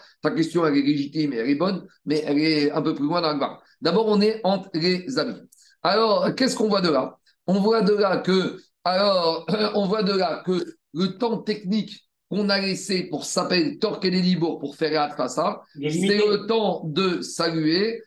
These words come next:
Speaker 1: le temps de dire Shalom Alecha Rabbi. D'accord ? Donc, Rabotai, ça veut dire que d'après Resh Lakish,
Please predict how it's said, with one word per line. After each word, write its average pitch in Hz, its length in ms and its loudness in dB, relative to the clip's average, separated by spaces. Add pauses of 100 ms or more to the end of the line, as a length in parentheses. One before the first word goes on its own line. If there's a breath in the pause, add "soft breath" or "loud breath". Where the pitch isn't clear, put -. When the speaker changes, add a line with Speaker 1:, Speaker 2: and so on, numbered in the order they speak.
(160)
Speaker 1:
le 180 260 4
temps 214 320 4
de 180 160 0
dire 196 260 -2
Shalom 190 680 0
Alecha 170 760 -2
Rabbi. 160 580 -4
D'accord ? 208 520 0 (220 loud breath)
Donc, 185 220 0
Rabotai, 226 580 2
ça - 160 0
veut 220 80 4
dire 240 180 2
que 214 60 0
d'après 196 340 2 (100)
Resh 170 180 0
Lakish, - 560 -6